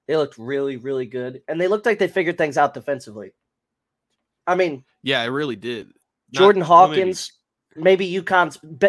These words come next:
Speaker 1: definitely UConn's best perimeter player, couldn't get anything going all night long. Xavier was just swarming him.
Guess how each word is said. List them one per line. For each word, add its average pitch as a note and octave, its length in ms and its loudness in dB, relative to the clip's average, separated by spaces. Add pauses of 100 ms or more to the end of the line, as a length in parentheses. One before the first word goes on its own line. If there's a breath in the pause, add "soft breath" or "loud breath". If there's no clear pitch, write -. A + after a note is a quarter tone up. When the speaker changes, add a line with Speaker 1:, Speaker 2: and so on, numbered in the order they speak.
Speaker 1:
definitely G#3 420 2
UConn's F3 280 -4
best D#3+ 240 -4
perimeter D3+ 440 -4
player, C3 320 -6
couldn't G3 300 -12
get E3 260 -10
anything D#3+ 500 -6
going A#2+ 300 -6 (140)
all D#3+ 280 2
night C#3 380 -4
long. B2 420 -6
Xavier E3+ 420 -8
was C#3 260 -10
just - 480 -18
swarming D3+ 640 -6
him. A#2 320 -18